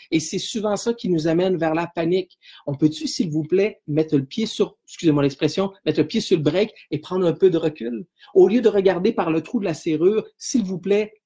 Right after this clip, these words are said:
tournez la poignée, rouvrez la porte. Vous allez voir une multitude de possibilités qui peut se présenter à vous. Et ça, ça vous amène de la perspective. L'image, je pense qu'elle est parlante à ce niveau-là, mais je veux juste que vous compreniez que dans votre business, vous devez faire la même chose.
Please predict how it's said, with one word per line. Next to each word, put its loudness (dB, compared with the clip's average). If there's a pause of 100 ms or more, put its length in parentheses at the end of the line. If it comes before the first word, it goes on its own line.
(140)
tournez 4
la 2
poignée, 0
rouvrez 0
la 0
porte. -4 (340)
Vous 0
allez 6
voir 2
une 2
multitude -6
de 0
possibilités -4
qui -16
peut -4
se -4
présenter -2
à -2
vous. -4 (180)
Et 4
ça, 0
ça -4
vous -2
amène -2
de -4
la -2
perspective. -4 (280)
L'image, 0
je -12
pense -2
qu'elle 2
est 4
parlante -2
à -4
ce -6
niveau-là, 2
mais 2
je -2
veux 4
juste 0
que -2
vous -4
compreniez 0
que -4
dans -2
votre 0
business, 0 (220)
vous -2
devez 4
faire -6
la 2
même -4
chose. -4